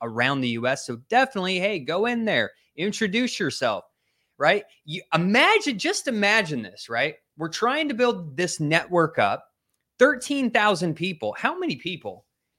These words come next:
Man, I wish Christina w-, was here today to help me out. Hold on. How, let me ask a question about thirteen thousand people. How many people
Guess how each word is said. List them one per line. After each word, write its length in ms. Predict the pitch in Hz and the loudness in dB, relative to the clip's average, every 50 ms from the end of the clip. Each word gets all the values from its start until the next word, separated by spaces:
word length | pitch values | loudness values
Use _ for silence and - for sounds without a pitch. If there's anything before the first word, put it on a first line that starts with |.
| _ | _
Man, 160 | - 160 131 107 | -10 -8 -8 -8
I 100 | 101 127 | -4 -2
wish 200 | 165 190 - - | -2 -2 -2 -2
Christina 420 | - - 127 - - 196 208 151 | -4 -4 -4 -2 -2 0 0 0
w-, 260 | 113 107 107 107 104 101 | 0 0 -2 -2 -4 -6
was 340 | 104 107 107 107 101 95 - | -6 -4 -4 -4 -4 -6 -6
here 160 | - 127 120 | -6 -6 -4
today 240 | 107 110 117 117 110 | -2 0 2 2 2
to 60 | 101 | 2
help 180 | 117 139 139 117 | 2 0 2 2
me 120 | 131 139 | 2 2
out. 180 | 143 131 110 - | 2 2 2 2
Hold 160 | 143 156 139 | 2 2 2
on. 120 | 113 92 - _ _ _ _ _ | 2 0 -2 _ _ _ _ _
How, 540 | - 190 214 240 247 254 254 254 247 - - _ _ _ _ _ | 0 2 4 4 4 4 2 2 0 -2 -6 _ _ _ _ _
let 400 | - 160 160 160 147 156 190 185 | -8 -6 -4 -2 0 0 0 0
me 160 | 202 220 208 | -2 -2 0
ask 240 | 185 160 156 - - | 0 0 -2 -4 -6
a 60 | - | -8
question 680 | 113 - - 131 123 113 - - - 107 101 101 104 120 _ _ _ _ _ - | -6 0 2 2 2 2 0 -4 -10 -10 -8 -10 -10 -12 _ _ _ _ _ 0
about 260 | 113 120 120 120 - | 2 2 2 2 2
thirteen 320 | 139 143 139 - 147 127 | 0 -2 -2 -2 -4 -2
thousand 320 | 117 123 117 113 107 117 107 | 2 2 2 2 0 -2 -6
people. 320 | 117 110 101 - 101 - - | -6 -6 -8 -8 -12 -16 -6
How 180 | - 196 220 247 | -2 0 0 2
many 300 | 269 277 269 254 247 208 | 2 2 2 2 0 0
people 720 | - - 175 156 143 - - 101 104 113 165 202 196 - | -2 0 0 2 2 2 2 2 2 2 2 0 -4 -8